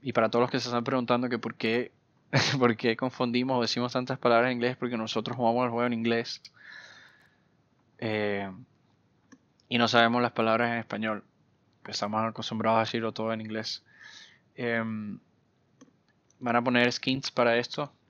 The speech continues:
Eh, van a empezar con una gris, negra y una bronceada. O sea, va a ser un tipo color café camello, me imagino.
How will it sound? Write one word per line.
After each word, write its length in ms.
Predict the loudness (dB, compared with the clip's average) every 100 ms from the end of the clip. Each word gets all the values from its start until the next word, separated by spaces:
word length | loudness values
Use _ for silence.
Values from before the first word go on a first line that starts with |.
| _ _ -12
Eh, 120 | -6 -4
van 120 | -2
a 40 |
empezar 360 | -4 -2 -2 -2
con 140 | -4
una 500 | -4 -4 -2 -2 -2
gris, 520 | 0 0 0 -2 -12 -16 -6
negra 560 | 0 2 4 4 2 -2 -18
y 120 | -12
una 400 | -10 -6 -6 -6 -10 _ _ _ _ _ -6
bronceada. 880 | -4 -4 -6 -4 0 0 0 -4 -12 -16
O 20 |
sea, 180 | -12 -10
va 40 | -8
a 20 |
ser 220 | -8 -8
un 280 | -10 -12 -14 -18 -14
tipo 520 | -12 -8 -10 -10 -16 _ -12
color 500 | -6 -2 -2 -4 -6 _ _
café 280 | -6 -2 -2
camello, 400 | -2 -4 -6 -8
me 60 | -8
imagino. 420 | -8 -10 -12